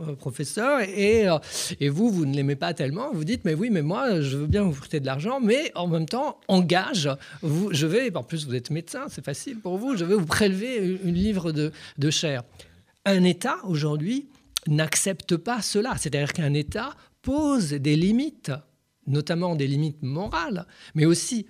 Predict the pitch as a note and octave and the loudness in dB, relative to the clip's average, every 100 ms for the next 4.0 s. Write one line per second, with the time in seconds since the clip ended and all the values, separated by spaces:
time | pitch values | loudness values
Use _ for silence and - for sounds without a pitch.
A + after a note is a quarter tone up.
0 | _ E3+ F#3+ G#3+ F4 D3+ - - D3 B2+ | _ -4 -4 -2 -6 -6 -8 -8 -6 -4
1 | C#3+ D3+ A#2 D3 D3 D3+ F#3+ D#4 E4 - | -2 -2 2 2 4 2 2 0 -4 -12
2 | _ E3 D#3 - E3+ - D3 - - - | _ -6 -4 -4 -8 -8 -12 -12 -20 -20
3 | - - D#3+ D3+ D3 A#3 A3 - - B2 | -20 -4 2 2 4 2 2 0 -2 -4